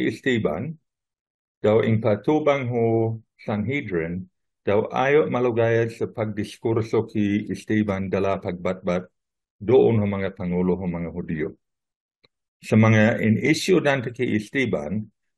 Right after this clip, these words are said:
tagdagmalan din kun sa magbabaya, tagdagmalan din pa si Moses sa templo, daw sa balaod. Ba, tinundok ki Esteban doon hubatbat din,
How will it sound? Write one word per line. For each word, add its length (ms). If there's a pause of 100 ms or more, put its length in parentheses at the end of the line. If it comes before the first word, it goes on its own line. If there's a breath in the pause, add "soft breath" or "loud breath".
tagdagmalan 800
din 280
kun 180
sa 180
magbabaya, 600 (500)
tagdagmalan 680
din 180
pa 400
si 480
Moses 800
sa 120
templo, 680 (420)
daw 160
sa 160
balaod. 600 (640)
Ba, 420
tinundok 600
ki 160
Esteban 640
doon 400
hubatbat 560
din, 340